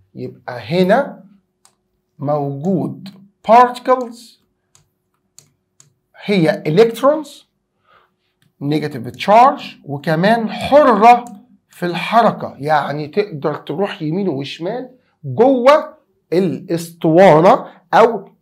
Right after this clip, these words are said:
الكوندكتور اللي على شكل سلندر. يبقى اي سلك نحاس، اي سلك الومنيوم، اي سلك معدني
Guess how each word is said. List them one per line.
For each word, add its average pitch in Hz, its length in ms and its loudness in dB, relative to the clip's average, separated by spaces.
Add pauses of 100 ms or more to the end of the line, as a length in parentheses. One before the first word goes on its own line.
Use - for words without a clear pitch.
(160)
الكوندكتور 170 840 0
اللي 156 180 0
على 135 240 0
شكل 220 380 -8
سلندر. 214 680 0 (420)
يبقى 120 160 -10
اي 180 140 -4
سلك 190 300 -10
نحاس، 156 500 -8
اي 131 180 -10
سلك - 360 -14
الومنيوم، 175 400 -8
اي 175 200 -6
سلك 220 400 -8
معدني 139 840 -4